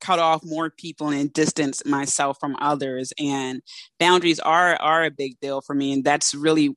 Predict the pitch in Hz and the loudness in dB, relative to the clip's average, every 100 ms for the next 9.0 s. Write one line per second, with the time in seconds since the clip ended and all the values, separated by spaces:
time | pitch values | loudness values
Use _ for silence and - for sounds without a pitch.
0 | - 143 160 - 143 143 - 175 - 143 | -6 0 2 6 4 4 -2 -4 -2 0
1 | 151 156 143 151 170 165 143 139 139 127 | 2 2 0 -2 -6 -6 -10 -8 -10 -8
2 | 147 143 139 147 147 143 139 143 127 151 | -6 -4 -4 -4 -4 -4 -4 -4 -4 -2
3 | 139 156 143 147 165 160 139 127 135 127 | 0 0 2 2 0 -2 -4 -4 -6 -4
4 | 143 127 135 131 151 143 - - - - | -2 -2 0 4 4 2 -2 -12 -20 -20
5 | - _ - 185 170 151 147 135 147 139 | -20 _ 0 2 2 0 -6 -10 -10 -8
6 | 160 147 143 139 131 165 156 190 185 - | -2 0 0 -2 -4 -6 -4 -4 -4 -4
7 | 156 160 160 160 147 156 - 147 - 131 | -8 -6 -4 -4 0 0 0 -2 -4 -2
8 | 143 143 139 - - - - 185 202 202 | 0 0 -2 0 -2 -2 0 0 0 -6